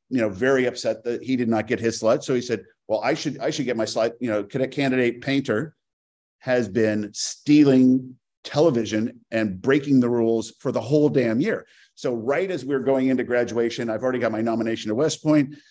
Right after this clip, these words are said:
This guy turns me in. And of course, they have to do an investigation. And they come in, they're like, "Is there a television in your wall locker?" And I'm like,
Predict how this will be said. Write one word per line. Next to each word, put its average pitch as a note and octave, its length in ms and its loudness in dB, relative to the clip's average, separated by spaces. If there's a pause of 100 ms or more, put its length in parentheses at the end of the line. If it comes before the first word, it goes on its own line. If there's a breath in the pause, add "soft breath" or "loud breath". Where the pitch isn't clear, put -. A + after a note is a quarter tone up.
(200 loud breath)
This E3 140 -10
guy E3 140 -2
turns D3 360 0
me B2 160 0
in. B2 160 0
And B2 160 -2
of A#2 140 -10
course, B2 240 -4
they A#2 100 -2
have G2+ 180 -4
to A2 80 -8
do G#2 140 0
an G2 80 0
investigation. B2 720 0
And C#3+ 80 2
they C3+ 80 -2
come C3 180 -2
in, B2+ 100 0
they're A#2+ 120 0
like, A2 240 0 (480)
"Is D#3+ 240 4
there A#2+ 220 4
a A2 40 0
television G#2+ 560 -4
in G2 80 -4
your G#2 120 -4
wall C#3 180 -2
locker?" G#2 300 -4
And G2 120 -4
I'm G2+ 80 -2
like, F2+ 220 -6